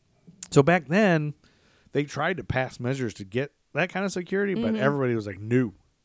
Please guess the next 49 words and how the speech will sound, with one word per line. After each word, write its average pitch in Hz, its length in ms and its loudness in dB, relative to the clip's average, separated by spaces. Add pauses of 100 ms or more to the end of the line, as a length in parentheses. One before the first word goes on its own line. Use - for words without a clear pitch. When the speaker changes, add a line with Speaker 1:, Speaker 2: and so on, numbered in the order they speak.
(220)
Speaker 1:
no." 123 340 2
Speaker 2:
Really? 196 400 0
Speaker 1:
And 165 120 -6
the 110 100 -8
airlines 131 460 -2
were 113 120 0
like, 101 260 -6
the - 160 -10
airlines 131 460 -2
had 107 180 -10
these 95 160 -14
boards 110 520 -2
of 101 120 -10
directors 104 320 -8
and 101 100 -16
stuff 98 140 -14
that 101 100 -10
were 95 60 -16
like, 95 180 -14 (300)
"No 127 160 -4
way. 113 400 0
Nobody 135 420 2
will 127 140 0
keep - 260 -10
flying 104 640 -2 (560)
Speaker 2:
If 185 200 -8
Speaker 1:
if 123 80 0
Speaker 2:
you're 120 100 2
Speaker 1:
that's 104 140 -2
the 107 80 -10
case. 101 420 -2
Like, 190 120 -2 (100)
Speaker 2:
Really? 202 160 -2
Speaker 1:
they'll, 117 320 -2
it'll 117 200 0
all 117 200 0
go 113 180 -2
away. 107 540 -2
No, 104 180 -8
we 101 160 -10
can't 185 240 -6
Speaker 2:
Mm-hmm. 180 140 -6
Speaker 1:
do 107 160 0
all 85 160 -14
that." 73 260 -18 (480)
So - 180 -4
they 131 120 0
kept 151 320 -8
it 113 140 -8